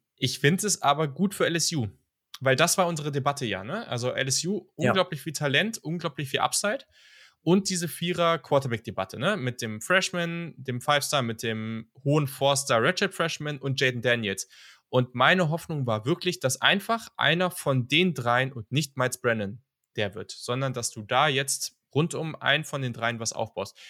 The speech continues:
Speaker 1: Jaden Daniels, klar, wenn der völlig ausrastet, kann der in die Draft gehen. Aber ich hoffe, und damit ist es ja auch so, dass es wird einer von den dreien und das macht L S U auch einfach nochmal deutlich attraktiver und dadurch haben sie meiner Meinung nach auch das höhere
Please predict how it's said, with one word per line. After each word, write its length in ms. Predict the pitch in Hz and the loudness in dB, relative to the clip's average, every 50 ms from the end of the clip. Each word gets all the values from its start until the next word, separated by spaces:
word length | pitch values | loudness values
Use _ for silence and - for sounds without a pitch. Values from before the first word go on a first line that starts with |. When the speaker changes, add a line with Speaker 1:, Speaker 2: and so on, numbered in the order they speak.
| - _ _ | -20 _ _
Speaker 1:
Jaden 220 | - 147 143 131 | 4 6 6 6
Daniels, 360 | 120 135 143 160 170 147 - | 4 2 4 2 2 -2 0
klar, 180 | - 117 98 101 | 0 0 0 0
wenn 80 | 107 110 | -2 -8
der 100 | 120 113 | -10 -6
völlig 240 | - 120 117 117 | -6 -6 -4 0
ausrastet, 480 | - 180 180 - 170 160 - - 160 139 | 0 0 0 0 -2 -4 -4 -4 -6 -6
kann 160 | - - 120 | -6 -6 -6
der 80 | 113 110 | -6 -6
in 60 | 107 | -8
die 80 | 104 101 | -8 -2
Draft 260 | 139 143 151 151 - | 0 0 0 0 -2
gehen. 300 | - 151 151 147 135 - _ _ _ _ _ _ _ | -2 -2 -2 -2 -4 -10 _ _ _ _ _ _ _
Aber 200 | _ 120 117 123 | _ 4 4 4
ich 140 | 120 - - | 2 4 2
hoffe, 420 | 151 156 - - 160 156 151 - - _ _ _ _ | 2 0 2 0 0 0 0 -2 -4 _ _ _ _
und 160 | _ 123 113 - | _ -10 0 2
damit 220 | 123 110 107 - | 2 2 2 0
ist 120 | - 143 | 0 0
es 120 | 156 147 - | 2 2 4
ja 80 | 135 | 4
auch 80 | 113 123 | 2 2
so, 240 | - - 123 120 127 | 2 0 0 0 -2
dass 420 | 127 - 113 - - - - _ - - _ | -2 -4 -4 -2 -2 -4 -6 _ -20 -20 _
es 160 | 123 - - | -10 -4 2
wird 120 | 127 143 - | 2 4 4
einer 200 | - 123 123 117 | 4 2 2 0
von 100 | - 117 | -2 -6
den 100 | 110 107 | -6 -2
dreien 280 | 113 120 135 151 143 | 2 4 4 4 2
und 100 | 123 113 | -2 -6
das 120 | 123 117 - | -6 -6 -4
macht 180 | 123 123 127 | -6 -6 -6
L 100 | - 120 | -6 -6
S 180 | 117 113 - - | -2 -2 -2 -2
U 120 | 135 139 127 | 0 -2 -2
auch 80 | 110 - | -2 -2
einfach 200 | - 117 - 117 | -6 -6 -8 -8
nochmal 180 | 110 107 107 | -8 -8 -4
deutlich 260 | - 123 120 113 110 | -4 -4 -4 -4 -8
attraktiver 600 | - - - 107 104 - 180 180 185 202 202 - | -16 -14 -14 -14 -8 -6 -4 0 2 2 2 2
und 340 | - 131 139 135 - - - | 0 -4 -6 -6 -8 -8 0
dadurch 360 | - 120 131 147 151 147 - | 2 4 4 4 2 -4 -2
haben 180 | 127 107 117 143 | 0 0 0 0
sie 120 | 156 190 | 0 -2
meiner 260 | 170 117 110 117 127 117 | -2 -2 -2 -4 -4 -6
Meinung 280 | 107 107 107 123 135 | -6 -8 -8 -6 -6
nach 240 | 131 143 147 - - | -6 -8 -8 -6 -8
auch 140 | 117 110 - | -10 -8 -6
das 220 | - 135 - - | -4 -4 -4 -2
höhere 420 | - 110 107 107 - 143 170 170 | -4 -6 -6 -2 2 2 2 2